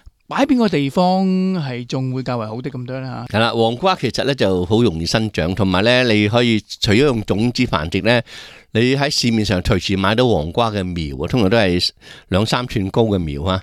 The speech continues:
Speaker 1: 係。
Speaker 2: 咁啊，慳咗播種嘅時間同埋嗰個麻煩啦下。
Speaker 1: 係。
Speaker 2: 咁呢就種嘅地方當然要向陽。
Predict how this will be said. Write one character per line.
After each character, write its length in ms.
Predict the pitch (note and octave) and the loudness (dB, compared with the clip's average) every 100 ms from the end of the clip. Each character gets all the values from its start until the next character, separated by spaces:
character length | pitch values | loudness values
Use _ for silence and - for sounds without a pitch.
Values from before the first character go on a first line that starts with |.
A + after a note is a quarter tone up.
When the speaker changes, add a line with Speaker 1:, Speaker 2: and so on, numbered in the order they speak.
| - | -6
Speaker 1:
係。 240 | - C3 A#2+ | -6 -2 2
Speaker 2:
咁 120 | B2+ | 2
啊， 160 | G#2 A2+ | 2 0
慳 240 | B2 B2 | -2 -2
咗 220 | A2 G#2+ A2+ | 0 2 2
播 280 | A2+ G2 | 2 2
種 180 | - G2+ | 2 2
嘅 100 | A2+ | 2
時 240 | G2 - D#2 | 2 -2 -4
間 300 | F#2+ E2+ F2+ | -2 -2 -2
同 100 | E2+ | -2
埋 200 | D2 E2 | -2 0
嗰 0 | |
個 720 | G2 G#2 F2+ E2+ E2 D#2+ D2+ | 0 2 4 4 2 0 -2
麻 160 | D2+ D#2 | -4 -4
煩 200 | D2+ D2+ | -2 0
啦 260 | G#2+ F2 E2 - | 0 0 -4 -6
下。 100 | C#3+ | -4
Speaker 1:
係。 200 | B2+ A#2+ | -4 -2
Speaker 2:
咁 100 | B2+ | 0
呢 120 | D3 | 0
就 400 | A#2 G#2 G2+ G2+ - | 0 0 0 -2 -2
種 140 | C#3+ D3+ | 0 2
嘅 40 | |
地 80 | C3+ | 0
方 220 | D#3 D#3+ D3 | 2 0 0
當 120 | D3+ | 0
然 80 | B2+ | 2
要 180 | G#2 | 2
向 160 | A2 G#2 | 2 2
陽。 180 | G2+ | 0